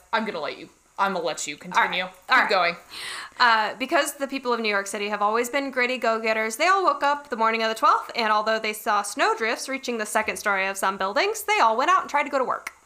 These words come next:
Speaker 1: Love that for them.
Speaker 2: Snow drift, snow drifts averaged between thirty and forty feet.
Speaker 1: Oh my God.
Speaker 2: And topped many houses.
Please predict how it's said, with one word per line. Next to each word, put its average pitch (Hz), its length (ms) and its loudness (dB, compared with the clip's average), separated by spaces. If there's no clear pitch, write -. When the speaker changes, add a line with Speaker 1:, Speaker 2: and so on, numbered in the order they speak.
Speaker 1:
Love 208 340 2
that 151 240 0
for 170 160 -8
them. 135 280 -2
Speaker 2:
Snow 302 300 -2
drift, 320 320 -4
snow 269 600 -2
drifts 247 520 -4
averaged 247 480 0
between 262 380 -6
thirty 311 520 -2
and 269 240 -4
forty 285 460 -4
feet. 320 480 -4
Speaker 1:
Oh 370 400 4
my 302 300 2
God. 381 400 4
Speaker 2:
And 392 420 4
topped 330 480 2
many 262 300 0
houses. - 760 -6